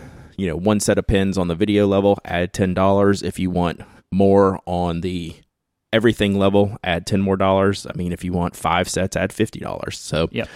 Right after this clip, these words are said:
Speaker 1: we'll, we'll order enough, uh, pin sets because, uh, everyone's wanting them. Now, you know, if we have extras at the end, we might have a few for sale, but
Speaker 2: Mm-hmm.
Speaker 1: that's not gonna be an item you're gonna be able to really purchase afterwards. It's
Speaker 2: Yeah,
Speaker 1: not gonna
Speaker 2: that,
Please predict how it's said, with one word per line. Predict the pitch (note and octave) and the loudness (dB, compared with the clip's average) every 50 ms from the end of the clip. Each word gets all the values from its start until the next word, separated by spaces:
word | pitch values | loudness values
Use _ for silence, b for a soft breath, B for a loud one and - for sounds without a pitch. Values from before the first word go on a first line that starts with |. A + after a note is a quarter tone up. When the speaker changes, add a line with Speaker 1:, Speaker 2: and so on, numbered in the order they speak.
| B B B B B - | B B B B B 0
Speaker 1:
we'll, | G2+ G#2 G#2+ G#2 G#2 G2 - - | 2 4 6 6 4 4 2 -4
we'll | - G2+ A2+ A#2 A2+ | -4 2 4 6 6
order | A#2 A#2+ A2+ A2+ G#2 | 6 6 6 4 2
enough, | G2+ G2 G2 F#2+ F#2 - - - - - | 2 2 0 -2 -2 -4 -8 -16 -12 -6
uh, | E2+ F#2 F#2 F2+ | -4 -2 -2 -2
pin | - - A2 G2 F#2+ F2+ | -2 0 0 0 0 0
sets | - D#2+ D#2 D#2+ - | -2 -4 -6 -6 -6
because, | - - - - E2 E2+ F2 E2 - - | -8 -10 -6 -6 -4 -4 -4 -4 -4 -4
uh, | D#2+ D#2+ D#2+ D#2 - | -2 -2 -2 -4 -6
everyone's | - F2 F2+ F2 F2 E2+ F2 - - | -6 -4 -4 -4 -4 -4 -6 -6 -8
wanting | E2+ E2+ E2 E2+ F2+ | -8 -6 -6 -6 -8
them. | F2 F2 F2+ - B B B B B B A2 | -8 -10 -10 -12 B B B B B B 2
Now, | A2 A2 G#2 G#2 G#2+ b b b b b _ _ _ _ _ _ _ _ - | 4 4 4 2 0 b b b b b _ _ _ _ _ _ _ _ -4
you | A2+ | 0
know, | G#2+ G2 | 0 0
if | F#2+ - | 2 4
we | A#2+ A2+ | 4 4
have | A#2 G#2 F#2 | 4 4 2
extras | F#2 A#2 - - - A2 F#2+ | 2 0 0 0 -2 0 0
at | G#2 F2+ | 0 0
the | - - - G#2+ | -2 -2 0 2
end, | A#2 A#2 A2+ | 2 4 4
we | G#2 G2+ | 4 2
might | G2 F#2+ F2+ F#2+ | 2 2 2 2
have | F#2+ F#2+ F2+ | 0 0 0
a | E2 | -4
few | - - G#2 G#2+ G#2+ | -4 -2 0 0 0
for | - F2+ | 0 -2
sale, | - - F2+ F2+ G2 G#2+ A2+ B2 B2+ A#2+ - - - | -2 0 0 2 4 4 4 4 2 0 -4 -8 -4
but | G2+ F#2 F2 F2 - | -2 -2 0 0 -2
Speaker 2:
Mm-hmm. | C3 | -2
Speaker 1:
that's | A#2 F2+ - - - | -2 -2 -2 -2 -2
not | G2 G2+ - D#2+ | -2 -4 -2 -2
gonna | F#2+ F#2 | -4 -4
be | F2 F2+ F2 | -2 -2 -2
an | E2+ | -2
item | D#2 D#2+ F2+ F#2 F2 F2 | -2 -2 -2 -2 -2 -2
you're | E2 F2 | -2 -2
gonna | F#2+ E2+ | -2 -2
be | - E2+ | -2 -2
able | F2+ F2 - - | -4 -4 -4 -6
to | - F2 E2 D#2 - _ _ - - | -6 -6 -6 -6 -8 _ _ -12 -8
really | G2+ G2+ F#2 G#2 G#2 F#2 D#2+ E2 - | -6 -2 2 4 4 4 2 0 0
purchase | - - G2+ F#2 - - C#2 C2+ - - | 0 0 0 0 -2 -2 -6 -6 -6 -6
afterwards. | - D#2+ D#2 - - - G1+ - F2 - | -6 -8 -8 -8 -8 -10 -10 -8 -8 -4
It's | - - | 0 0
Speaker 2:
Yeah, | F#2+ | 2
Speaker 1:
not | - - | 2 2
gonna | B2 | 2
Speaker 2:
that, | C3 | 0